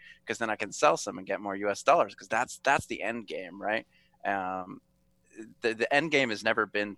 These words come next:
to hold on to, uh, you know, government bonds and just forever. And that's, that's what you're, you're gonna have government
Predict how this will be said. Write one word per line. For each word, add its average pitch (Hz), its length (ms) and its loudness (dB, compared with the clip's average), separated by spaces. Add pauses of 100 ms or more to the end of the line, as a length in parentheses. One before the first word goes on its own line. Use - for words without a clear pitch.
to 98 300 -4 (220)
hold 113 320 -2
on 104 240 2
to, 95 540 -2 (100)
uh, 104 300 0
you 107 100 -4
know, 104 120 -2
government 113 400 0
bonds 131 320 6
and 107 120 -4
just 110 200 0
forever. 107 400 6
And 107 120 0
that's, 107 280 0
that's - 260 4
what 110 100 -4
you're, 117 180 2
you're 110 100 -6
gonna 127 120 2
have 123 160 4
government 131 300 2